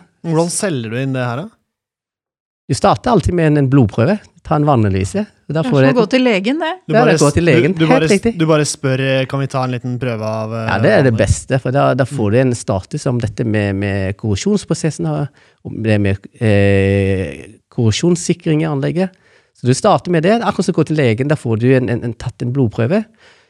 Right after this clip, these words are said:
Speaker 2: I tillegg til det så er det veldig viktig å få litt info om anlegget, om dette med, om, eh,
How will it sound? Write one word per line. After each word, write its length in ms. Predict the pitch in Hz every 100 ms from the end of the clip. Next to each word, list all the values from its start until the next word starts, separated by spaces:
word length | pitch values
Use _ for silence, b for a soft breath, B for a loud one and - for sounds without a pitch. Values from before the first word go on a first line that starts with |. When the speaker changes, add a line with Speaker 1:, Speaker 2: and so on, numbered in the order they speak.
| b b
Speaker 2:
I 80 | 147
tillegg 400 | - 147 113 -
til 80 |
det 80 | 180
så 80 | 220
er 60 | 185
det 80 | 147
veldig 160 | 143
viktig 240 | 139 - -
å 80 |
få 120 | - 131
litt 200 | - -
info 340 | 120 98 - -
om 140 | 165
anlegget, 400 | 131 123 180 170 _ -
om 100 | 135
dette 280 | 110 - 143
med, 320 | 120 117 127 b b b b _ -
om, 240 | 110 110
eh, 840 | 107 104 98 98 98 92 90 90